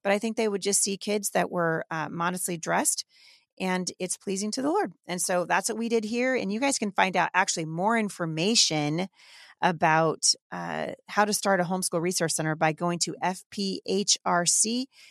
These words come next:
and scrolling, uh, up to the top, you'll see the resource tab. And then down a little bit from there, you will see how to start your own resource center. And all of our policies and procedures are in that. That book is available for purchase.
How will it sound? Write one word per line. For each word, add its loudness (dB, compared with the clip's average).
and 0
scrolling, 0
uh, -2
up -2
to -2
the 0
top, -2
you'll -4
see -2
the -4
resource 0
tab. -2
And -2
then -2
down 2
a -2
little -2
bit -2
from -6
there, -2
you -4
will -6
see -4
how 0
to -4
start 0
your -2
own 0
resource 0
center. -4
And -4
all -2
of -6
our 0
policies -4
and -12
procedures -4
are 0
in -2
that. 0
That 0
book -6
is -2
available -2
for -8
purchase. -6